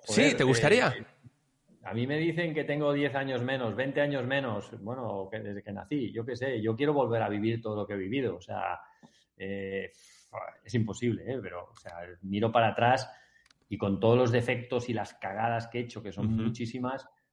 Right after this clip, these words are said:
Speaker 2: eh, me volvería, me tiraría de, de, de, de, de, de lleno. O sea,
Speaker 1: ¿Volverías a esa
Speaker 2: que
Speaker 1: cabina?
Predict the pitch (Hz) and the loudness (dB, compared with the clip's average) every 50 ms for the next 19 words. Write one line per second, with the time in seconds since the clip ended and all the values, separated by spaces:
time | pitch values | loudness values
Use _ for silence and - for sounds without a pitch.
0 | _ _ - 101 98 92 90 92 95 98 92 95 95 92 90 92 95 101 107 113 | _ _ -8 -6 -4 -4 -4 -4 -4 -2 -2 -2 -2 -4 -4 -4 -4 -2 -2 -2
1 | 107 101 95 - 104 95 92 90 98 104 113 117 120 117 107 101 98 92 92 92 | -2 -4 -6 -6 -4 -4 -4 -2 -2 0 0 0 0 0 0 -2 -2 -4 -4 -6
2 | 87 87 87 90 87 85 85 85 80 85 85 82 85 85 92 113 135 131 110 90 | -6 -6 -6 -6 -8 -8 -10 -10 -10 -10 -10 -8 -8 -4 -2 0 0 0 0 -2
3 | 80 - - 117 110 98 95 123 143 151 160 151 156 120 98 131 143 160 156 123 | -4 -2 2 2 2 4 4 2 2 0 0 -2 -2 0 0 2 2 2 2 2
4 | 92 - - - | 0 -2 -6 -14